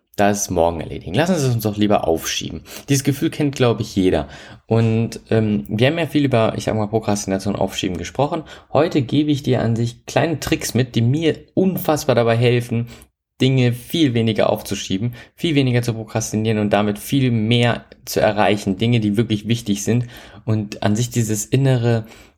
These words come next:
Gefühl von Widerstand loszuwerden. Die allererste Methode ist, ne, schnapp dir Stift und Papier, schreib mit, die allererste Methode ist die Checklistenmethode. Die Idee ist, du überlegst dir, was du halt,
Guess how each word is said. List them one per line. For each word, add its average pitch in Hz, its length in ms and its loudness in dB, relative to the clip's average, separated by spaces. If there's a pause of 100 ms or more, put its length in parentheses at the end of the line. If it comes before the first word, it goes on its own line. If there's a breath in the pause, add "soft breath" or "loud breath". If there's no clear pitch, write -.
Gefühl 123 520 0
von 107 220 0
Widerstand 104 400 2
loszuwerden. 78 560 -4 (760)
Die - 340 -2
allererste 156 480 2
Methode 143 380 2
ist, - 480 -2 (360 loud breath)
ne, 147 220 0
schnapp 117 240 -2
dir - 260 0
Stift - 280 -4
und 110 80 0
Papier, 123 340 -2
schreib 107 300 -2
mit, 143 260 -2
die - 80 -2
allererste 135 320 0
Methode 117 380 0
ist - 360 -4
die 120 100 0
Checklistenmethode. 87 880 -4 (440 loud breath)
Die 117 80 4
Idee 139 220 4
ist, 214 280 0 (220 loud breath)
du - 60 -2
überlegst 113 480 0
dir, - 180 2
was 120 220 -2
du 107 160 0
halt, 90 320 0